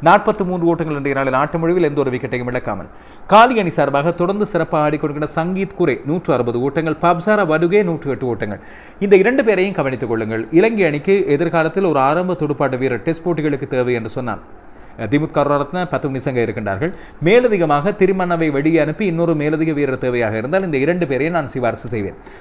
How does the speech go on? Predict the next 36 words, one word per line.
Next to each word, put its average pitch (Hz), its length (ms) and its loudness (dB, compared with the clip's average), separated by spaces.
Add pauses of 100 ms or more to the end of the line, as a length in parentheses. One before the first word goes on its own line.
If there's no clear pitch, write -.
தொடர்ந்து 240 340 6
ஓட்டங்களை 165 380 4
பெற்றுக் 143 260 -4
கொண்டிருக்கின்றார்கள். 113 520 -4 (200)
இவர்களை 233 300 4
தவிர 240 440 2
இப்போது 208 300 4
அண்மை 185 200 0
காலமாக 185 320 0
ஓட்ட 170 240 0
குவிப்பில் 170 360 0
இறங்கியிருக்கிற 147 460 0
ஹசான் 175 360 2
துமிந்து 190 420 2
ஐம்பத்தி 151 260 -2
நான்கு 131 260 -2
ஓட்டங்களை 110 260 -4
எடுத்தார். 180 340 0
சுமிந்த 247 320 0
லக்ஷான் 160 400 2
ஐம்பத்தி 143 280 -4
ஏழு 139 200 2
ஓட்டங்கள், 117 340 -2
பந்து 160 240 0
வீச்சிலும் 160 360 0
நான்கு 151 220 -2
விக்கெட்டுகளை 135 380 -2
எடுத்திருந்தார். 113 520 0 (260)
ஒரு 156 140 2
லெக் 165 260 2
ஸ்பின் 247 160 -4
பந்து 160 240 0
வீசும் 156 340 -2 (180)
சகரதுரை 160 400 2
வீரராக 117 400 0
இருக்கின்றார். 131 400 -2